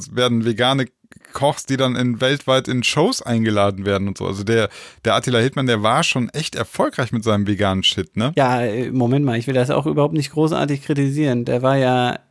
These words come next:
Speaker 2: ich glaub, der hat viel für die Szene getan, bevor er durchgedreht ist.
Speaker 1: Ja, ja, okay.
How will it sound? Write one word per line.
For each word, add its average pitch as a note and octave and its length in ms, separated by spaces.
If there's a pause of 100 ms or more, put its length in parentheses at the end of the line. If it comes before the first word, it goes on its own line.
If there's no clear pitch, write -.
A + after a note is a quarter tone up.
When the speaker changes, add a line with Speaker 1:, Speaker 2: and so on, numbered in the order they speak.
(120)
Speaker 2:
ich - 120
glaub, C#3 160
der C#3 80
hat C3 100
viel G3 180
für E3 140
die D3 80
Szene E3+ 320
getan, D3+ 380
bevor B2+ 260
er A#2+ 80
durchgedreht C3+ 600
ist. - 220 (1040)
Speaker 1:
Ja, A#2+ 300
ja, G#2+ 300
okay. F#2+ 380